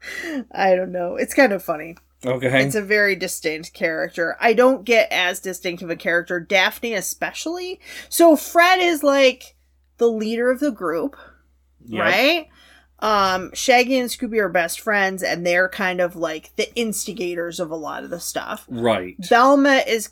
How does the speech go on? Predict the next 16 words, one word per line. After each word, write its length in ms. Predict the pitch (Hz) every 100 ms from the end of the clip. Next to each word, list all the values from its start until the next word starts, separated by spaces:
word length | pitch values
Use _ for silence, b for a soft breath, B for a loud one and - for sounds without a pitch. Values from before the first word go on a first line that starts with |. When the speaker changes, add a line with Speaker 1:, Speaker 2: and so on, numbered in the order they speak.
| _
Speaker 1:
kind 320 | - 220 208
of, 100 | 202
like, 320 | 185 190 185 -
the 80 |
brainy, 640 | 175 185 185 185 190 185 185
like, 240 | 180 175
she 240 | - - 202
does 220 | 226 220
research 840 | 190 190 202 202 196 294 - - -
in 80 |
Speaker 2:
Mm-hmm. 80 | 190
Speaker 1:
libraries 560 | 170 170 185 180 185 208
and 140 | 185
drops 260 | 170 139 -
her 100 | 190
glasses. 600 | 180 156 165 175 175